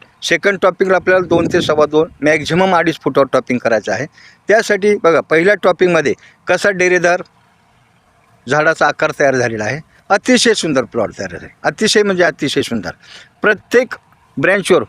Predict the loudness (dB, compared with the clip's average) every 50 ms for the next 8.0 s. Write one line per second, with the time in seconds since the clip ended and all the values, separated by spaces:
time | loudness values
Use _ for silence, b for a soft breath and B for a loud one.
0 | _ -4 -2 0 2 2 2 4 4 2 2 0 -4 -2 0 0 2 4 4 4
1 | 4 2 0 -2 0 2 2 0 0 0 -2 -2 0 0 0 0 -2 -4 _ _
2 | _ _ _ _ _ _ -4 0 0 0 0 0 -2 -2 -2 0 0 0 0 0
3 | 0 -4 _ _ b b b b b b b _ -2 -2 0 0 -2 -2 -2 0
4 | -2 -2 -2 -2 -2 -2 -2 -6 b b b b b b -4 -2 0 2 4 4
5 | 2 4 2 -2 0 0 0 0 2 0 0 -2 -6 -8 -8 -8 -8 -8 -8 -14
6 | B B B B B B B _ 2 2 2 2 -2 0 0 2 2 4 4 4
7 | 2 2 4 2 2 2 2 0 -2 -6 -8 -6 -4 -2 -2 0 -2 -2 -2 -4